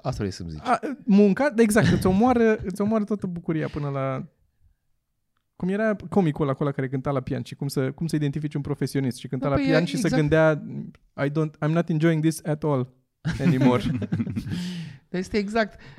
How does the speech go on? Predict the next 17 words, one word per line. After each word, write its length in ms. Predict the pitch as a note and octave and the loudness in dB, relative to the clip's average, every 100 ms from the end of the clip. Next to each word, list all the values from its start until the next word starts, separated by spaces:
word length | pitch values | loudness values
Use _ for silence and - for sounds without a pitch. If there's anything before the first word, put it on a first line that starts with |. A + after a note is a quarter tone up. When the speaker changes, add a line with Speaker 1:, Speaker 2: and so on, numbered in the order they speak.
| - | -10
Speaker 1:
exact 260 | D#3+ F#3 | -6 -4
ca 60 | F3 | -6
și 80 | - | -2
cum 100 | E3+ | -2
ai 60 | |
câștigat 380 | D3+ D3 D3 D3+ | 0 -4 -2 0
la 100 | D3 | 0
loto 600 | B2+ C3 B2+ A2 G2+ F2+ _ _ | 0 -2 -2 -4 -4 -8 _ _
un 200 | A2 A2 | -4 -2
milion 280 | A#2 A#2+ G2+ | 0 0 0
de 80 | G#2+ | 0
euro 320 | C#3 F3+ G3+ - - | 0 0 -2 -6 -20
sau 280 | - - D#3+ | -12 0 2
trebuie 220 | D#3 D#3+ | 2 -2
să 80 | D3+ | -2
faci 200 | - D#3 - | -2 -2 -6
căcaturi 720 | - - C#3 B2+ G#2 F2+ A2 | -12 0 0 0 -4 -8 -12